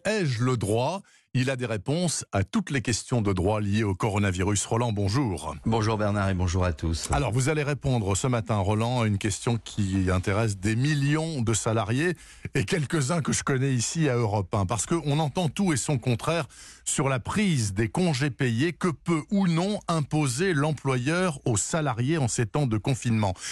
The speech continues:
Speaker 1: Est-ce que vous pouvez nous dire très clairement ce que prévoit la loi sanitaire d'urgence à ce sujet, loi qui a été adoptée la semaine dernière ? Est-ce que un employeur peut me forcer, par exemple, ou mes collègues ici à Europe un, à prendre nos congés maintenant, alors qu'on est confiné ?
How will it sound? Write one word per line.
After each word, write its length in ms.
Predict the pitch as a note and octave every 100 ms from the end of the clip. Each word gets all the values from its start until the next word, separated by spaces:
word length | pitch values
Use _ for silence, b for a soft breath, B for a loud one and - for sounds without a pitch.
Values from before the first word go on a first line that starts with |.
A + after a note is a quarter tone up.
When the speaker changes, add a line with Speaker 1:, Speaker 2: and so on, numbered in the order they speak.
| B D#3
Speaker 1:
Est-ce 160 | C3+
que 80 | B3+
vous 200 | A3+ D#3+
pouvez 240 | D3 E3+
nous 140 | D3 D3
dire 240 | A2+ G2+
très 180 | - F#3+
clairement 380 | - D3 B2 F#2+
ce 160 | -
que 100 | A2+
prévoit 480 | A2+ - D#3 C3 B2
la 140 | G2+ F#2+
loi 280 | A#2+ D#3
sanitaire 640 | A#2+ - C3 C3 - B2 G#2
d'urgence 540 | A#2 G2 G2+ G#2+ F#2+
à 80 | F2
ce 140 | -
sujet, 440 | - A2+ G#2+ E3+ E3+ B B -
loi 240 | A2+ D#3+
qui 140 | C#3+ B2
a 60 |
été 280 | G#2+ A#2 A2 -
adoptée 400 | G#2 A2 - D3
la 80 |
semaine 320 | G2 D#3 G3+ E3+
dernière ? 520 | C#3+ A2 A#2 G2+ D#2 B B -
Est-ce 220 | C#3+ -
que 220 | A#3+ G3 B B
un 160 | A#2+ D#3
employeur 480 | E3+ D#3+ F#3 G#3+
peut 360 | - F#3+ A3 A3+ b b
me 180 | C3 F#3+
forcer, 480 | - F#3+ - G3 A3
par 180 | E3+ C#3+
exemple, 480 | C3+ C3 G#3 E3+ D3
ou 120 | C#3
mes 120 | C#3
collègues 400 | D3 D3 E3+ D#3
ici 240 | B2+ -
à 60 | D#3
Europe 260 | C3 B2+ G3
un, 120 | G3
à 100 | C#3
prendre 460 | - A3 A3+ E3 D#3+
nos 100 | C#3+
congés 360 | D#3 D3 G3
maintenant, 440 | F3 F3+ D3+ C#3 G2
alors 220 | G#2+ -
qu'on 120 | F3
est 80 | F#3+
confiné ? 520 | E3+ - B2+ G2 D#2